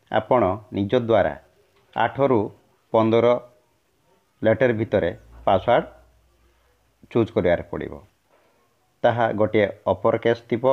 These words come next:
ବଳକା ସବୁ ଲୋୟର କେସ୍ ଏବଂ ସେଥିରେ ସଂଖ୍ୟା ମଧ୍ୟ ଥିବ ଏବଂ ହାସ୍, ଷ୍ଟାର, ଆଟ୍ ଦି ରେଟ୍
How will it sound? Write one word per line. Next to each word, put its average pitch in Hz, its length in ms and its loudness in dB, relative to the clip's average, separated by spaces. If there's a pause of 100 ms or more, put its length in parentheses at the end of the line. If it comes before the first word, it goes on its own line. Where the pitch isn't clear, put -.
(200)
ବଳକା 95 300 0
ସବୁ 95 260 -6
ଲୋୟର 104 280 -2
କେସ୍ 120 300 -4 (380)
ଏବଂ 101 260 2
ସେଥିରେ 101 440 -2 (500)
ସଂଖ୍ୟା 110 440 0
ମଧ୍ୟ 120 240 2
ଥିବ 127 240 -2 (220)
ଏବଂ 98 280 2 (380)
ହାସ୍, 123 380 0 (640)
ଷ୍ଟାର, 113 440 2 (840)
ଆଟ୍ 110 180 -2
ଦି 120 60 4
ରେଟ୍ 113 200 2